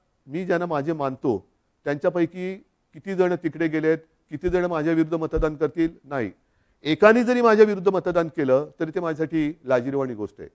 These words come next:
आणि म्हणून मला हे एकही मत माझ्यावरती त्यांना अविश्वास ठराव दाखवण्याची वेळ येऊ नये म्हणून त्यांनी मला सांगावं. मी, अ, कुठेही त्या नावाचा उच्चार करणार नाही, वाच्यता करणार नाही. तुम्ही सांगा,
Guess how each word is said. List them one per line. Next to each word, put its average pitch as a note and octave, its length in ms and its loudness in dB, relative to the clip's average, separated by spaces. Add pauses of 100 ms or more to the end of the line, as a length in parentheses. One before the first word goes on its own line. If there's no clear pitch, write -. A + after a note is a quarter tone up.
(600)
आणि D3+ 140 -2
म्हणून F3 200 4
मला F#3 160 2
हे G3 140 2
एकही D#3 380 -2
मत E3 200 2 (1700)
माझ्यावरती D#3+ 520 2
त्यांना E3 240 -2
अविश्वास D3 480 -2
ठराव D#3+ 180 0
दाखवण्याची D3+ 460 -4
वेळ C#3+ 180 -4
येऊ C3+ 260 0
नये B2+ 220 -2 (260)
म्हणून D#3+ 140 -8
त्यांनी E3+ 220 -2
मला E3+ 160 -2
सांगावं. E3+ 460 -2 (320)
मी, D#3+ 380 -2 (440)
अ, A2+ 100 -4 (560)
कुठेही E3+ 600 -4 (520)
त्या D3 100 -4
नावाचा C#3+ 400 -2
उच्चार D3+ 340 -2
करणार C#3 300 -4
नाही, E3 160 -6
वाच्यता C#3+ 340 -4
करणार C#3 320 -4
नाही. F3 160 -6
तुम्ही - 460 -8
सांगा, E3 380 0